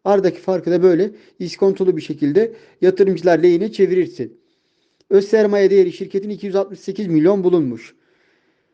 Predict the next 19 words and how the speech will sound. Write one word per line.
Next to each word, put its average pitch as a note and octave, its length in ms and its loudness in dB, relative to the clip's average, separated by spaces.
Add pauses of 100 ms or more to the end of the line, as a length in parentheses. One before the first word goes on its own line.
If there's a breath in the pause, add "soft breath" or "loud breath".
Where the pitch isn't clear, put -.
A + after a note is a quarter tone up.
(360)
İki F#3 180 -4
yüz G3 80 0
altmış G#3+ 260 -2
sekiz A3 280 -4
milyon G#3+ 320 0
öz G3+ 180 2
sermaye G3+ 460 0
değeri G3 420 2 (400)
üzerinden, F3+ 680 -4 (120)
e, C3+ 400 -2 (100)
on G#3 200 0
sekiz G3 340 -2
Nisan'daki F3 800 -2 (520 loud breath)
dolar G#3+ 320 4
kuru A3 160 -4
otuz G3+ 280 -4
iki A#3+ 180 -8
kırk - 260 -14
beş. G#3 300 -4